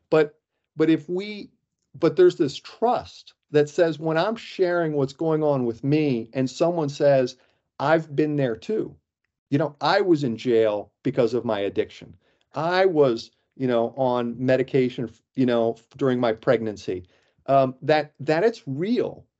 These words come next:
And if we ever broke that trust by programming a bot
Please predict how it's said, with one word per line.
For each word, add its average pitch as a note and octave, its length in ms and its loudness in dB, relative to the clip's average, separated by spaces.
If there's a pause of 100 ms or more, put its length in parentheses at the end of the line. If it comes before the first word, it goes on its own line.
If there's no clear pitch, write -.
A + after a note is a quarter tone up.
(320)
And D3+ 140 4
if D3 160 0
we F#3+ 120 6
ever G#3 200 6
broke D3+ 400 2
that D3+ 200 0
trust D#3 440 -4
by B2+ 180 0
programming D3 720 0
a G#2+ 60 -4
bot B2+ 460 0